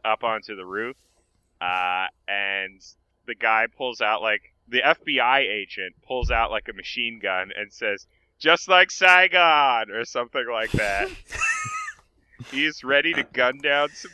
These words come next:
Speaker 1: people. Uh, gosh, I'm glad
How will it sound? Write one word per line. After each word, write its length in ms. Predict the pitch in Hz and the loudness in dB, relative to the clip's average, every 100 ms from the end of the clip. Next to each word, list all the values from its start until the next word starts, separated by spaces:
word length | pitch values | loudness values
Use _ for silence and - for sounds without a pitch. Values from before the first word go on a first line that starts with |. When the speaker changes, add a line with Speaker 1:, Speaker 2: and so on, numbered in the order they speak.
| - | -14
Speaker 1:
people. 560 | 135 123 110 104 98 - _ _ _ _ _ | -12 -10 -8 -8 -8 -12 _ _ _ _ _
Uh, 680 | 87 92 95 95 95 98 101 | -8 -4 -4 -4 -4 -4 -6
gosh, 380 | 92 95 85 82 - | -6 -6 -6 -10 -12
I'm 300 | 87 92 95 | -10 -10 -10
glad 440 | 98 101 101 104 | -8 -4 -2 -4